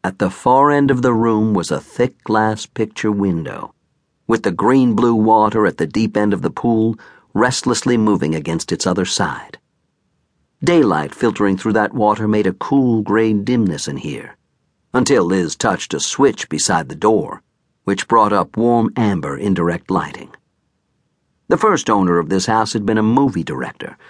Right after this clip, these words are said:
who had added several ideas of his own to the architect's plans, including this room, in which it was possible to sit and have a drink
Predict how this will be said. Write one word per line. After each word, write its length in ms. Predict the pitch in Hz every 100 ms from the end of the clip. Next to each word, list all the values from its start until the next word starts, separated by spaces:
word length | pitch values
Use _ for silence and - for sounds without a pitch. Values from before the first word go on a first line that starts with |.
| - _
who 160 | - 160
had 120 | 143
added 340 | 156 135 92 85
several 360 | 139 101 90
ideas 440 | 90 90 107 92 87
of 80 |
his 140 | 87 92
own 300 | 156 131 87
to 100 | 82
the 140 | 85
architect's 520 | 78 73 - 73 -
plans, 600 | - 95 80 73 - - - _ _ _ _
including 480 | - - 220 113 85
this 240 | 92 92
room, 400 | 143 170 92 - - _ _ _ _ _ -
in 180 | 233
which 200 | 175 139
it 80 | 147
was 160 | 147 139
possible 540 | - 110 92 - 113
to 140 | 107 113
sit 380 | - 120 107 117
and 100 | 104
have 220 | 95 95
a 40 |
drink 520 | 117 151 160 80 -